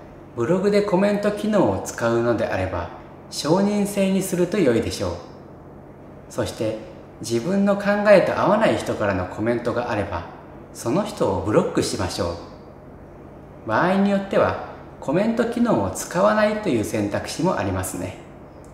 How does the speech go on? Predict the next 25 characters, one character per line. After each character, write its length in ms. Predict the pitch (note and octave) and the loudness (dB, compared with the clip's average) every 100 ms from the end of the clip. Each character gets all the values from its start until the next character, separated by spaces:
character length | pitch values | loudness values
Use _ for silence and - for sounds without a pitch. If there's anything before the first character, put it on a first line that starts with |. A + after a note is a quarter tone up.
| - - - - - - - | -20 -20 -20 -18 -18 -18 -16
ち 120 | - B2 | -4 0
な 120 | F3 | 4
み 120 | E3+ | 4
に、 260 | E3 D#3+ - - - - | 4 2 -2 -12 -18 -8
私 280 | C#3 F3+ A3+ | -2 0 2
た 100 | F#3+ | 2
ち 140 | - G2+ | 2 2
全 200 | D3 F3 | 2 2
国 220 | G#2+ G2+ | -2 -4
障 280 | - D3+ F3 | 0 4 6
害 180 | F3+ | 6
年 220 | F3+ F#3 - | 4 2 0
金 200 | F3+ E3+ | -2 0
パ 200 | F#3 F3+ | 2 2
ー 60 | |
ト 100 | C3 | 2
ナ 100 | G#2 | 2
ー 60 | F#2+ | 2
ズ 60 | F#2+ | 0
の 100 | F2 | -2
ブ 140 | G2 | 0
ロ 100 | G#2+ | 0
グ 100 | G#2+ | 2
で 80 | G#2 | 0
は、 260 | F2+ E2+ | -2 -4